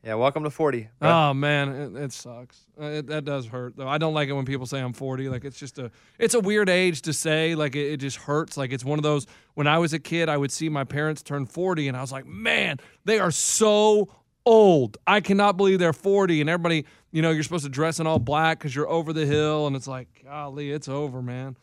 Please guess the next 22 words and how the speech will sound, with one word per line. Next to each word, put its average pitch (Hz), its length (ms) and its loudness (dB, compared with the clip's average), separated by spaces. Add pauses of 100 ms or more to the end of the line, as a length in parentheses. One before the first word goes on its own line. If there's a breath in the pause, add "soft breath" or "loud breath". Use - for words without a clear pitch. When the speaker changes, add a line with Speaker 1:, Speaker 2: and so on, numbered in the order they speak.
(320)
Speaker 2:
So, 160 280 -2 (300 soft breath)
emotionally, 208 500 4
I 165 100 4
haven't 160 220 2
recovered 147 400 -4
yet, 135 220 -4
but, 123 240 -8 (340)
yeah, 127 240 -6 (200)
it 175 60 -6
was 190 120 -4
a 180 60 -6
good 170 160 -2
vacation. 135 500 -4
It 131 40 -6
was, 135 140 -6
Vegas 131 540 -8
was 120 340 -12
just 127 280 -12 (440)
great 156 320 0
food. 151 640 -4
Oh, 131 260 -8
man. 123 340 -16